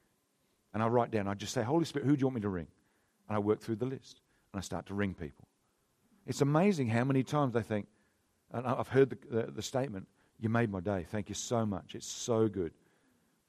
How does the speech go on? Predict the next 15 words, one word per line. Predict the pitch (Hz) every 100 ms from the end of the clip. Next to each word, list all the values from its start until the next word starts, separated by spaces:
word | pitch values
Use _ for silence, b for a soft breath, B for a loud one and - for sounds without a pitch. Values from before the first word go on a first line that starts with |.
| _ -
to |
have | 98 95
you | 85
phone | - 95 98 90
me." | 76 87 _ _ _ _ _ _ _ _ _ _ _ _ _ _
So | - 160 156 165 - _ _ _ _ _ _ _ _ _ _
this | 156 -
morning, | 160 170 160
I |
wanna | 170 175 151 - b b
help | - 165 -
us | 117 -
to | -
build | 101 120 120 113 78 _ -
people, | 113 104 -